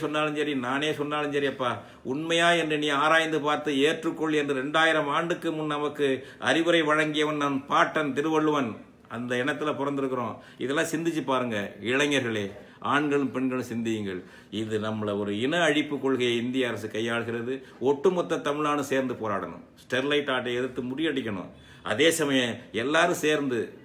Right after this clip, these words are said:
குமரிமுனையிலிருந்து கும்மிடிப்பூண்டி வரை அனைவரும் சேர்ந்து தற்காப்பு போர் நடத்தாமல், அறப்போர், நான் ஆயுத போரை சொல்லவில்லை,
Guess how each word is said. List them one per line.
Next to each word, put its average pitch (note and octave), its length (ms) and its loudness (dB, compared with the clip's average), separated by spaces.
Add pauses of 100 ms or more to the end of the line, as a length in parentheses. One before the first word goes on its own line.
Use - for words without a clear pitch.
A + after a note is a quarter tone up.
(120)
குமரிமுனையிலிருந்து C#3+ 840 0
கும்மிடிப்பூண்டி C3+ 580 0
வரை A#2 160 0 (420)
அனைவரும் E3 560 4
சேர்ந்து D3+ 360 4 (360)
தற்காப்பு E3 560 2
போர் D3 260 0
நடத்தாமல், C3 600 2 (220)
அறப்போர், C3 440 0 (200)
நான் A#2+ 240 -2
ஆயுத C#3 180 4 (100)
போரை B2 220 -2
சொல்லவில்லை, G#2+ 420 -4